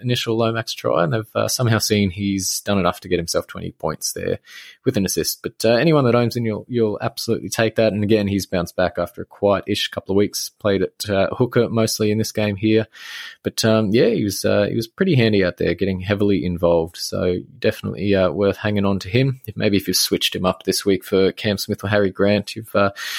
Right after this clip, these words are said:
yeah, done a, a decent job there, Cam McInnes. Well done. Luke Keary returned to form with a ninety-eight, uh, including a try and a try assist. So he was, uh, he's been a bit quiet at,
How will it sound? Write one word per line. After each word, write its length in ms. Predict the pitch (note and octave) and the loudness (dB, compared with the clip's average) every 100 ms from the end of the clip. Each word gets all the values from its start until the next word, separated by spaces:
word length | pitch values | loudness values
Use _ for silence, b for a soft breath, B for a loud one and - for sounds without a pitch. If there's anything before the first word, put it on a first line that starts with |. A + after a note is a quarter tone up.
| B B | B B
yeah, 140 | G#2 F#2+ | -2 0
done 180 | G2+ | 2
a, 120 | G2+ G2 E2 | 2 2 -2
a 40 | - - | -4 0
decent 340 | G2+ - G2+ | 0 0 -2
job 280 | - G2+ - | 0 0 0
there, 260 | - G2 G2 | 0 2 2
Cam 400 | - G#2+ G#2 - | 0 0 0 -2
McInnes. 460 | G#2+ - G#2 G2+ | -8 -10 -8 -4
Well 120 | G#2+ G#2 | -2 2
done. 200 | C#3+ E3 B B B B B - | 2 0 B B B B B 0
Luke 140 | E3+ | 2
Keary 280 | D#3 E3+ A3 | 4 4 2
returned 260 | E3+ C#3 | 2 0
to 60 | A2 | 2
form 180 | A2+ A2 | 2 2
with 100 | G#2+ | 2
a 40 | |
ninety-eight, 800 | A2 A#2 A2+ - A#2+ A#2+ - - - | 2 2 2 0 0 0 0 -4 -4
uh, 60 | G#2+ | -4
including 380 | G#2 - A2+ G2+ | -4 0 0 0
a 40 | |
try 240 | - A2+ | 0 0
and 80 | G#2 | 0
a 40 | F#2+ | -2
try 240 | - G2+ | -2 -2
assist. 520 | F2+ - E3+ F#3 - | -2 -2 -2 -2 -6
So 340 | - - G#2+ G#2 | -10 -8 -6 -2
he 180 | B2 | -2
was, 220 | A#2 G#2+ G#2+ | -4 -2 0
uh, 140 | G#2 | 0
he's 280 | G#2 A2 B2+ | 0 -6 -6
been 120 | A#3 | -4
a 40 | |
bit 100 | C#4+ | -4
quiet 300 | - F3+ F#3 | -2 0 0
at, 120 | D#3 | 0